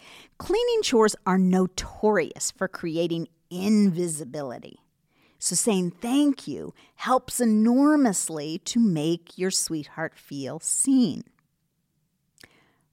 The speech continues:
Rotating the tires, changing the oil, or, or other regularly tended maintenance on a car. Maybe you could thank your sweetheart for getting the mail or tending to the mail. This is my most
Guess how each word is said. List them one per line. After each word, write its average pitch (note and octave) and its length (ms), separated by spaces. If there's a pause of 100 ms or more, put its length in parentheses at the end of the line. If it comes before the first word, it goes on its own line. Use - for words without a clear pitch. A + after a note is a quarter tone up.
Rotating G3 600
the C4 80
tires, - 600
changing F#3+ 500
the C4+ 140
oil, D#4+ 380
or, G#3+ 200 (260)
or A3+ 120
other B3+ 240
regularly A3+ 640
tended G3 540
maintenance F3+ 460 (100)
on D3+ 160
a F3+ 60
car. - 500 (1200)
Maybe C#4+ 560 (300)
you A3 180
could A3 180
thank G3 220
your A3+ 80
sweetheart G#3 460
for G#3 100
getting F#3 360
the G3+ 60
mail B3 600 (180)
or F#3 120
tending A3 680
to - 100
the A#2+ 100
mail. B2+ 380
This A#3+ 400
is F3 200
my B3 320
most A#3 540